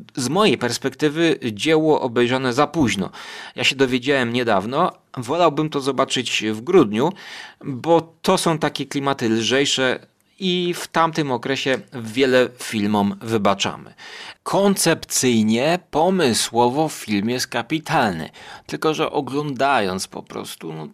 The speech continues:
trochę zacząłem się nudzić, więc jakby coś mi tu do końca nie grało. E, ja tutaj muszę jakby, no, mocno ocenić, ale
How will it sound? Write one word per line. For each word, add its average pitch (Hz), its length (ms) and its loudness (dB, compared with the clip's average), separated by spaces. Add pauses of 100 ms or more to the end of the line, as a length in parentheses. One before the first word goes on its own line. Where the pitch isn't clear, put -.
(140)
trochę 135 460 -6
zacząłem 110 480 -6
się 101 180 -8
nudzić, - 440 -8
więc - 220 -12
jakby 110 280 -8
coś - 440 -6
mi 139 100 -12
tu 127 120 -10
do 110 160 -4
końca 98 400 -6
nie 76 180 -14
grało. - 460 -14 (260)
E, 113 160 0
ja 185 260 2
tutaj 170 280 0
muszę 139 220 -4
jakby, 123 320 2
no, 117 200 2
mocno 123 480 0
ocenić, 117 560 0
ale 147 440 2